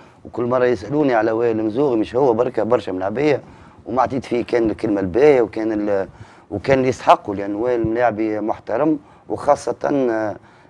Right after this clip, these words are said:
آه، أخلاقيًا محترم جدًا، متربي، آه،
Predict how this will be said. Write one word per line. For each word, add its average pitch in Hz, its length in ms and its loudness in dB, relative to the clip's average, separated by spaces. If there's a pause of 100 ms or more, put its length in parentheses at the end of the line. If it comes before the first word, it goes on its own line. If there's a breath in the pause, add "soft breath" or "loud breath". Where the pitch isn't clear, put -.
(100)
آه، 117 300 -4
أخلاقيًا 123 540 2
محترم 117 500 0
جدًا، 110 280 -2
متربي، 95 580 -2
آه، 87 180 -4